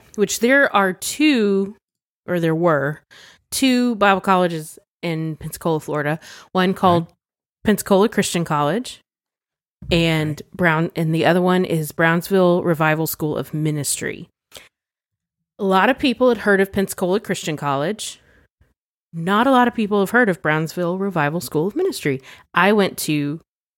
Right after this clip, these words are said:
Speaker 1: Brownsville, uh, which was birthed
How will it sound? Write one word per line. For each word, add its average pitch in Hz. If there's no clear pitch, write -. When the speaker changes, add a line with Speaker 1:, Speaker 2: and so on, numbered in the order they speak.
Speaker 1:
Brownsville, -
uh, 147
which 175
was 160
birthed -